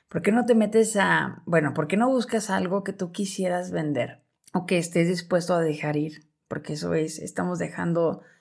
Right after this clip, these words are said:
ir las cosas que nos funcionaron. Le agradeces a las cosas y lo dejas ir. Y te vas a Marketplace, le tomas una buena fotografía y la publicas.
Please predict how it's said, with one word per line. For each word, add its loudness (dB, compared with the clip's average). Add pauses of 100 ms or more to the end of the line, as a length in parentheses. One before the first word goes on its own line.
(300)
ir 4
las -6
cosas -2
que -4
nos -2
funcionaron. -4 (480)
Le 8
agradeces 4
a 2
las 0
cosas 2 (160)
y 6 (260)
lo 6
dejas 2
ir. -6
Y 0
te 6
vas 2
a 2
Marketplace, 2
le 2
tomas -2
una 0
buena -2
fotografía -2 (300)
y -2
la -2
publicas. -4